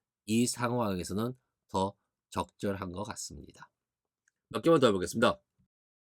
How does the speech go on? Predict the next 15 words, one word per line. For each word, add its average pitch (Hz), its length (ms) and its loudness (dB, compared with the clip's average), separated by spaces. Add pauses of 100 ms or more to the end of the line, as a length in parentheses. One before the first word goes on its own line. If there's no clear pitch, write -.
(1160)
Where 139 200 8
is 170 160 4
Kelly? 175 500 6 (220)
켈리 165 240 2
어디 110 160 2
있어? 196 400 4 (500)
She's 208 340 2
having 180 340 4
fun 208 580 6 (580)
in 139 180 4
the 151 160 8
mall, 175 440 4 (180)
at 107 160 -2
the 107 160 2
mall. 85 280 -2